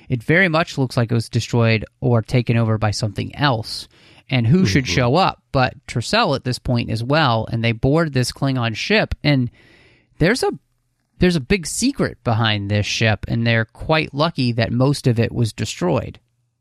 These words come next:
Speaker 2: Yeah, and this was a moment where it helps a little bit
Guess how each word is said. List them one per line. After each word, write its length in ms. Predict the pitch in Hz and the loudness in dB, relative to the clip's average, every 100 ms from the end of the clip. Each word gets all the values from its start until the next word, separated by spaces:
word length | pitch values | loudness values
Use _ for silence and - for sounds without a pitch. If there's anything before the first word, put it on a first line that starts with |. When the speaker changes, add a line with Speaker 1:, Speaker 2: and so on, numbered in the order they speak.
| - | -2
Speaker 2:
Yeah, 300 | 170 110 95 - | 0 0 -2 0
and 140 | 135 | 2
this 200 | 202 - | 2 2
was 200 | 220 175 | 2 2
a 40 | |
moment 460 | 120 117 117 113 113 | 2 0 2 0 0
where 180 | 113 107 | 2 2
it 60 | |
helps 500 | 113 117 - - - - - | 2 0 0 -4 -4 -6 -2
a 60 | |
little 240 | 110 110 110 | 0 2 2
bit 240 | 107 104 | 0 -2